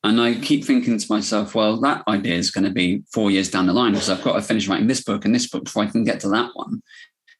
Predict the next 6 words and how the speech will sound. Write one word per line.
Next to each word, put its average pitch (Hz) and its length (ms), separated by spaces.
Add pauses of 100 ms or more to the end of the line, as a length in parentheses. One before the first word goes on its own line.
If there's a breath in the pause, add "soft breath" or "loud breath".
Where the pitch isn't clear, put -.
(680 soft breath)
Um, 113 260
but - 160
now 156 440
I 107 100
feel 131 200
like 107 300